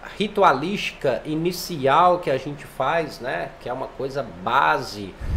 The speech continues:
aqui do canal, que é o quê? Se você não é inscrito, se inscreva agora no canal, não perca a oportunidade, pessoal. Postamos, é, <clears throat> conteúdo aqui todos os dias, falando não só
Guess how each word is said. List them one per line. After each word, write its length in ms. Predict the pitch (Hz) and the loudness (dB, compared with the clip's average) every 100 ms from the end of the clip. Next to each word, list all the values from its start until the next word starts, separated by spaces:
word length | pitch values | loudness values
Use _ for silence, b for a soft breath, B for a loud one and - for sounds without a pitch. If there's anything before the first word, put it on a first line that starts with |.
| B | B
aqui 300 | 123 127 - | 2 4 4
do 180 | - - | 4 4
canal, 500 | - 113 110 139 156 | 2 -2 -2 -2 -2
que 120 | 151 | -2
é 40 | 156 | -4
o 60 | |
quê? 360 | 135 196 226 226 B B - | 0 4 4 2 B B -16
Se 200 | - 262 | -6 2
você 340 | 240 226 214 | 4 4 2
não 180 | 202 208 | 2 2
é 80 | 202 | 2
inscrito, 560 | 196 - 214 240 226 214 - - | 0 0 0 0 -4 -8 2 2
se 180 | - - | 4 0
inscreva 640 | 196 - 185 202 196 196 - | -6 -2 4 6 6 2 2
agora 840 | 165 190 175 123 151 170 180 175 170 | 2 2 2 0 4 6 6 4 2
no 280 | 151 160 165 | 2 0 -2
canal, 560 | 165 147 131 135 143 | -2 -2 0 0 0
não 320 | 131 143 160 - - | 2 4 4 2 -4
perca 340 | 156 165 165 | -2 -2 -2
a 60 | 156 | -2
oportunidade, 880 | 156 147 147 127 110 117 139 139 | 0 -2 0 -2 0 2 0 -2
pessoal. 420 | - 113 - 110 95 90 | -6 -8 -6 -4 2 2
Postamos, 800 | 151 143 - 139 165 175 170 151 - - - - - | 2 -4 2 4 6 4 2 2 4 6 6 2 0
é, 420 | 143 147 151 151 - - | 4 6 6 2 0 2
<clears throat> 220 | 143 127 - | 2 0 4
conteúdo 600 | 185 196 180 165 185 165 | 4 6 4 4 4 2
aqui 240 | 160 175 - - | 2 -4 -6 6
todos 380 | 233 226 202 | 8 8 4
os 180 | 175 123 | -6 -6
dias, 380 | 104 180 175 - B B - | -4 -2 -2 -4 B B 0
falando 400 | 180 202 233 233 | 4 6 6 6
não 300 | 226 233 285 | 6 4 2
só 440 | 247 - 226 220 | 0 4 6 6